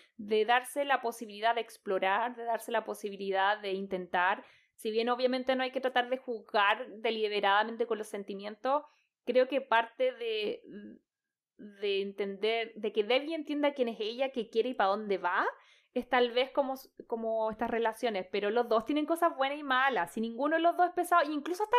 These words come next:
con ellos no son mala onda, porque yo recuerdo con mi juventud que si a alguien le gustaba el mismo mino que yo, enemiga mortal,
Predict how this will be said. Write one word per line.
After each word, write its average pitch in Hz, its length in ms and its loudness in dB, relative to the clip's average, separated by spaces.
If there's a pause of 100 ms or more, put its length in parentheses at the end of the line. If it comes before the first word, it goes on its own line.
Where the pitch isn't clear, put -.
con 359 160 6
ellos 247 340 0 (680)
no 330 160 -2
son 247 260 2
mala 180 300 4
onda, 285 320 4
porque 233 260 -8
yo 277 140 -2
recuerdo 339 420 0
con 285 160 -8
mi 262 140 -10
juventud 233 560 -2 (840)
que 226 120 -2
si 202 160 -4
a - 20 -6
alguien 208 220 0
le 311 80 0
gustaba 254 320 0
el 247 80 -2
mismo 262 180 -4
mino 262 240 0
que 220 160 -4
yo, 214 240 0 (120)
enemiga 196 540 0
mortal, 180 840 -2